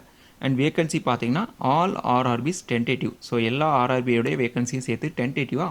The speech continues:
ஆயிரத்தி நூறு வேகன்சி சொல்லியிருக்காங்க. அடுத்ததா டெக்னீஷியன் கிரேட் த்ரீ. இதுக்கு பே லெவல் டூ பேஸ்ல பத்தொன்பதாயிரத்தி தொள்ளாயிரம் சேலரி சொல்லியிருக்காங்க. So, இதுக்கும் பார்த்தீங்கன்னா, உங்களுடைய அந்த மெடிக்கல் ஸ்டாண்டர்ட் வந்து டீட்டெயில்டு சென்ல வந்து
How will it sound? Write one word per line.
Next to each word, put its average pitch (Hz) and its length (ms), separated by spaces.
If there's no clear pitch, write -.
ஆயிரத்தி 147 400
நூறு 123 220
வேகன்சி 120 360
சொல்லியிருக்காங்க. 110 480
அடுத்ததா 160 440
டெக்னீஷியன் 165 640
கிரேட் 131 340
த்ரீ. 123 180
இதுக்கு 147 320
பே 143 180
லெவல் 143 260
டூ 160 200
பேஸ்ல 127 340
பத்தொன்பதாயிரத்தி 160 680
தொள்ளாயிரம் 127 420
சேலரி 117 260
சொல்லியிருக்காங்க. 113 480
So, - 220
இதுக்கும் 151 380
பார்த்தீங்கன்னா, 131 440
உங்களுடைய 139 320
அந்த 131 180
மெடிக்கல் 151 400
ஸ்டாண்டர்ட் 131 460
வந்து 131 240
டீட்டெயில்டு 151 580
சென்ல 135 440
வந்து 120 240